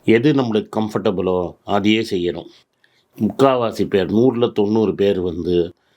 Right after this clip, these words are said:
காலேஜை விட்டு வெளில வந்தப்புறம் திரும்பி போய் புஸ்தகம் வாங்கி படிக்கிறதுங்கிறது கம்ப்ளீட்டா நிறுத்திட்டீங்க. நீங்க கதை புஸ்தகம் படிக்கிறது, உங்களோட புஸ்தகம் படிக்கிறது இல்ல,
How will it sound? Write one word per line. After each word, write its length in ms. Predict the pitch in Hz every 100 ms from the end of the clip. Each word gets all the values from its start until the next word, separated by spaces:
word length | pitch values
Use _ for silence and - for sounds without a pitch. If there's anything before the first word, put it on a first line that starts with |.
| _ _ -
காலேஜை 380 | 117 131 131 110
விட்டு 340 | 101 120 107
வெளில 20 | 101
வந்தப்புறம் 800 | 110 104 90 82 85 85 82 78 _ _ -
திரும்பி 400 | 120 127 123 90
போய் 400 | 98 95 95 90
புஸ்தகம் 520 | 101 101 120 113 104
வாங்கி 240 | 95 95
படிக்கிறதுங்கிறது 920 | 92 98 101 104 90 95 92 87 90 107
கம்ப்ளீட்டா 580 | 95 87 92 78 98 92
நிறுத்திட்டீங்க. 460 | - 80 78 76 - _ _ _ _ _ _ _ _
நீங்க 580 | - 120 117 104 98 92 -
கதை 200 | 113 127
புஸ்தகம் 480 | 123 - 104 92
படிக்கிறது, 640 | 87 - 90 76 92 90 98 - _ _ _
உங்களோட 280 | 117 113 101
புஸ்தகம் 480 | 92 110 117 110 98
படிக்கிறது 420 | 92 87 82 78
இல்ல, 220 | 76 76